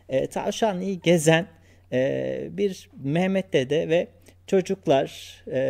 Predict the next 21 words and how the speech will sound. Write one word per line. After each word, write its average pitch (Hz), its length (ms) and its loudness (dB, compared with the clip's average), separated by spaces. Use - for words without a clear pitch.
ve 185 280 4
tarihi, 185 440 0
Tavşanlı 170 500 -2
tarihi 170 360 0
mekanlarını, 127 720 -2
Tavşanlı'nın 160 640 -4
tarihi 151 480 -2
kişilerini, 139 760 -4
sokaklarını 160 840 -4
böyle 208 240 0
gezerek 190 560 0
öğretmeye 170 480 2
çalışıyor 165 400 -6
Mehmet 143 340 -2
Dede. 107 260 2
Bundan 254 400 -2
dolayı 254 340 -2
da 175 80 -4
bu 240 100 -4
kitapla 240 360 2
alakalı, 180 640 0